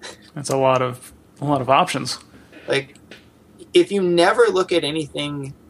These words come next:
Speaker 2: that's not new, every time you're overwhelmed with,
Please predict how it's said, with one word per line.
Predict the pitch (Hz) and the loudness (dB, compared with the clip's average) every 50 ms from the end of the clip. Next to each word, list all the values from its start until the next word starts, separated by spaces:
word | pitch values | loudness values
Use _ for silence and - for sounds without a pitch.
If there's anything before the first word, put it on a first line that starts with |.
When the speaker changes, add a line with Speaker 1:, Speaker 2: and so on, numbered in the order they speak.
| - _ - - _ | -20 _ -20 -8 _
Speaker 2:
that's | 139 135 131 - | 0 0 0 -2
not | 127 123 120 123 117 120 143 - - 131 | -8 -8 -4 -2 0 0 0 -2 -2 -6
new, | 127 135 147 160 170 202 214 220 - - _ _ - _ _ _ _ _ - - - _ _ _ _ _ _ _ _ _ _ _ _ _ | -6 -4 -2 0 0 -2 -2 -8 -16 -20 _ _ -20 _ _ _ _ _ -20 -20 -20 _ _ _ _ _ _ _ _ _ _ _ _ _
every | 151 151 151 165 170 160 147 | 0 2 2 2 2 0 0
time | 131 - 131 143 156 151 135 120 117 117 127 135 135 - _ _ _ _ _ _ _ _ _ _ _ _ _ | -2 -4 -4 -2 -2 0 -2 -2 -4 -6 -8 -12 -14 -14 _ _ _ _ _ _ _ _ _ _ _ _ _
you're | - 131 143 151 156 - - | -8 -2 0 0 0 0 -2
overwhelmed | 143 156 165 165 147 151 147 143 131 127 139 147 139 120 110 98 95 107 - - - - _ _ _ _ _ _ _ _ _ _ _ _ _ _ _ _ _ _ _ _ _ _ _ _ _ _ _ _ _ _ _ | 0 2 2 2 2 2 0 0 0 2 2 2 2 0 -2 -4 -6 -10 -16 -18 -20 -20 _ _ _ _ _ _ _ _ _ _ _ _ _ _ _ _ _ _ _ _ _ _ _ _ _ _ _ _ _ _ _
with, | - - 131 139 131 123 - - - | -8 0 2 2 2 2 0 -8 -18